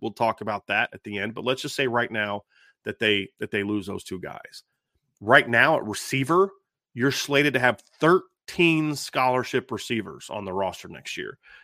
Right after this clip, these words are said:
You've got Chris Tyree, Jaden Thomas, and Deion Colzie are the veterans. You've got Tobias Merriweather in the rising junior class. Plus, you have five freshmen. You have, obviously, Jaden Greathouse. You have Rico Flores. You have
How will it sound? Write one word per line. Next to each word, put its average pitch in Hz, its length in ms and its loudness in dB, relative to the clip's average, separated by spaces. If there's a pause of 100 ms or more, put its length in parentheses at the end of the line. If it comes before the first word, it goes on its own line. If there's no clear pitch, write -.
(120)
You've 110 140 -2
got 113 180 4
Chris 151 260 0
Tyree, 135 580 2
Jaden 131 380 0
Thomas, 120 400 -2
and 107 120 -6
Deion 117 280 -2
Colzie 120 300 0
are 127 60 2
the 135 80 4
veterans. 104 540 -2 (360)
You've 113 100 -4
got 117 160 4
Tobias 113 420 2
Merriweather 120 420 2
in 113 80 0
the 107 80 -2
rising 110 360 0
junior 110 300 -2
class. 85 480 -10 (420)
Plus, 135 220 4
you 139 80 4
have 117 200 2 (120)
five 143 320 4
freshmen. - 420 2 (440)
You 113 120 0
have, 110 160 4
obviously, 113 320 0
Jaden 120 280 -2
Greathouse. 135 640 2 (260)
You 113 100 -2
have 104 120 0
Rico 117 220 2
Flores. 147 600 2 (300)
You 117 140 -4
have 107 480 0